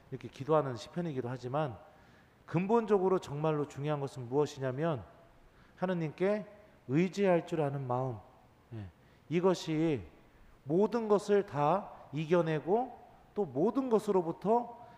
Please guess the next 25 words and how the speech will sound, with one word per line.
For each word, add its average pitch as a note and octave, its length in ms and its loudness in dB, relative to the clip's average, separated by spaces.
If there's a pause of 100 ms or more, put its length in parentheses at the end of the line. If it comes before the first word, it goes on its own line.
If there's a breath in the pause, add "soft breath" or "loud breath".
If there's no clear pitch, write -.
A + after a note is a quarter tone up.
하느님 G3 520 2
은총으로 G3 540 0
걸어나갈 D#3 540 0
수 D3 160 -10
있게 F3+ 260 -2 (340 loud breath)
해주는 A3 320 2
힘이라는 G3 520 0
것을 G3+ 380 2 (440 loud breath)
우리가 C#3 300 4
이 C#3 160 0
시편을 G#3+ 400 -2
통해서 E3 540 -4 (220 loud breath)
생각해 B3+ 400 -4
볼 D3 120 -6
수 - 120 -12
있습니다. A#2 500 -10 (1080 soft breath)
레지오 F#3+ 460 6
단원들도 D#3+ 1160 0
여러분들 D#3+ 640 4 (680 soft breath)
성모님께 A3 800 0
부르심을 G#3 500 -2
받은 C#3+ 240 -2
사람들입니다. A#2 840 -6
그죠? G3+ 360 -2 (560 soft breath)
그러면서 F#3+ 600 2